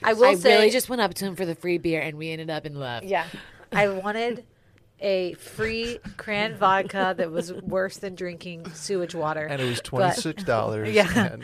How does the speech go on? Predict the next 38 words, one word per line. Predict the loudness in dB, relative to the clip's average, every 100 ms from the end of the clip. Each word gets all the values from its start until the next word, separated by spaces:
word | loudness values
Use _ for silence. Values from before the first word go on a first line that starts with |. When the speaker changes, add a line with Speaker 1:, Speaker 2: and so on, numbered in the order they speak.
| -2
Speaker 3:
then | 2 2
we | 2
Speaker 2:
At, | 2
Speaker 3:
fell | 2
in | 4
Speaker 2:
at | 4 4
Speaker 3:
love. | 2
Speaker 2:
Tryst | 0 0 0 -2 -2
in | -2 2
Vegas. | 2 2 2 0 6
Speaker 1:
Yeah. | 6
Speaker 2:
I'm, | 6
like, | 2 -2
specifically | -4 -10 -6 -6 -4 -6 -4
remembering | -4 -8 -12 -12 -12
a |
time | 4 6
Speaker 1:
I, | 6
Speaker 2:
that | 4 4
Speaker 1:
I | 6
Speaker 2:
was |
Speaker 1:
will | 8 8
say | 6
this. | 4 0 -4 _ _
I, | 0 0 -2
I've | 0 2 2
said | 2 2
that | 2 0 0 -8 _ _
with | -6 -4
the | -4
caveat | 2 2 4 2 0
of | -2 -2
there | -2
was | 0 -4
one | -4 -6 -4
group | -8
of | -8 -2
girls | 0 2 -2 -8